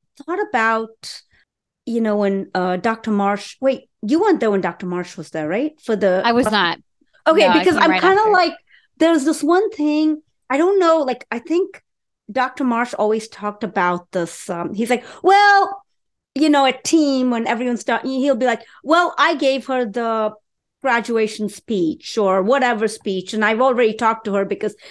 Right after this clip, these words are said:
Speaker 1: she's a teenager and she can make decisions for herself if she wants to do the cleft surgery or not, or which way she wants to go,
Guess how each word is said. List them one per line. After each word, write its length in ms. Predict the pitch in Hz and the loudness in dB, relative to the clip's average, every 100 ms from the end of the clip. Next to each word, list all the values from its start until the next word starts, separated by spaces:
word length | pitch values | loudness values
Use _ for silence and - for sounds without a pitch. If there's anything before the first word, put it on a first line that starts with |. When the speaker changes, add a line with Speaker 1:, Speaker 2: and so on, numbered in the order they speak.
| - | -20
Speaker 1:
she's 400 | - - 311 294 | -12 0 2 4
a 60 | 247 | 2
teenager 680 | 247 226 208 196 190 190 - | 0 0 0 0 0 -2 -2
and 360 | 165 185 214 208 | -2 -2 -2 -4
she 540 | - - - 277 277 - | -8 -16 -8 -2 -2 -2
can 280 | 247 226 | 0 2
make 280 | 208 196 196 | 2 0 -2
decisions 920 | 202 - - 196 - 185 185 180 - - - _ _ | -6 -6 -2 -2 -2 -2 0 0 -4 -20 -20 _ _
for 340 | - 220 220 | -8 0 0
herself 800 | 208 214 202 - 320 262 208 202 _ _ _ _ _ | 0 -2 -4 -2 0 2 0 -4 _ _ _ _ _
if 160 | 330 320 | -2 -2
she 180 | - 277 | -2 -2
wants 260 | 240 214 | 0 -2
to 100 | - | -4
do 140 | 196 214 | -4 -4
the 100 | 208 | -4
cleft 300 | 220 196 - | -6 -6 -8
surgery 800 | - 220 190 185 190 185 185 185 | -6 -2 -2 -2 -2 0 -2 0
or 140 | 208 | 0
not, 480 | 226 240 220 185 185 | 2 2 2 0 0
or 120 | 196 | -2
which 320 | 190 262 - 220 | -2 -6 -8 0
way 200 | 233 214 | 0 0
she 180 | - | -4
wants 260 | 196 196 185 | -4 -4 -4
to 100 | 190 | -6
go, 320 | 240 254 240 | -2 0 -2